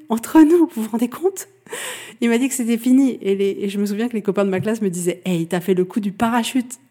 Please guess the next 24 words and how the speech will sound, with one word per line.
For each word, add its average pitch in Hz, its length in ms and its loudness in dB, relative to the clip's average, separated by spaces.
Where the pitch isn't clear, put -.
Alors, 104 200 -8
je - 60 -14
sais 185 80 0
pas 214 160 -2
si 208 140 -6
c'était 190 280 0
le 180 120 2
parachute, 190 500 -2
l'avion, 196 300 0
il 220 80 0
y 226 40 6
avait, 226 140 2
<laughs> - 280 -6
il 349 200 -2
y - 20 4
avait 320 140 6
un 269 80 2
truc 269 200 -2
à 233 80 2
comprendre. 240 480 0
Bref, 214 340 0
j'ai 180 160 0
pas 214 180 -2
abandonné 190 840 -2